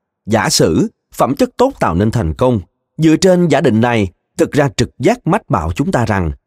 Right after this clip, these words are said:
nghĩ như vậy là đúng. Việc những người thông minh, chăm chỉ, kiên trì đều thành công, không ngụ ý rằng mọi người thành công đều thông minh, chăm chỉ và kiên trì. Thật ngạc nhiên khi thấy ngụy biện logic sơ đẳng này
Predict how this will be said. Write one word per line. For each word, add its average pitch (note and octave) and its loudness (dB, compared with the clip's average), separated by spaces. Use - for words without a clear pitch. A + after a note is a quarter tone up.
nghĩ C3 2
như G3 4
vậy F#2+ 2
là E2 0
đúng. A#2+ 0
Việc E3 0
những D#3+ 2
người D#3 4
thông E3+ 2
minh, E3 2
chăm D#3+ 0
chỉ, G#2+ 0
kiên B2+ 2
trì F2+ 0
đều E2+ 0
thành E2+ -2
công, A2+ 0
không A3 2
ngụ F#2+ 0
ý E3 2
rằng A2 0
mọi C#3 2
người D3+ 2
thành B2+ 0
công E3 0
đều B2+ 2
thông E3 0
minh, E3+ 2
chăm A2 0
chỉ F#2+ -2
và E2 -8
kiên E2 -4
trì. C#2+ -6
Thật - 0
ngạc E3 0
nhiên F3 4
khi E3 0
thấy E3+ 2
ngụy B2+ 2
biện F2+ 0
logic A2 2
sơ B2 0
đẳng G2 0
này A2 0